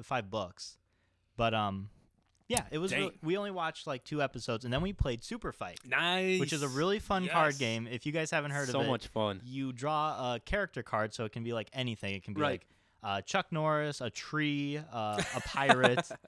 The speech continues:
Speaker 1: and you play. You get two superpowers.
Speaker 2: Yeah. So you get, like, an upgrade on each round. Is that right?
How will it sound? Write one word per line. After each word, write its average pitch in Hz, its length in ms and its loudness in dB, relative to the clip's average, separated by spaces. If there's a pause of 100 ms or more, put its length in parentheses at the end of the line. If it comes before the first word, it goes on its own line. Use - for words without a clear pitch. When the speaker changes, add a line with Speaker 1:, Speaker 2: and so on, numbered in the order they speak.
(340)
Speaker 1:
and 135 180 0
you 139 100 0
play. 117 440 -4
You 120 100 0
get 123 220 -4
two 135 320 -4
superpowers. 98 880 -6
Speaker 2:
Yeah. 127 240 0 (220)
So 175 200 4 (140)
you 170 100 -4
get, 175 120 6
like, 147 140 2
an 123 80 0
upgrade 107 420 -2
on 104 200 -6
each 113 180 -8
round. 110 360 -4
Is 113 120 -14
that 110 120 -6
right? 117 220 -8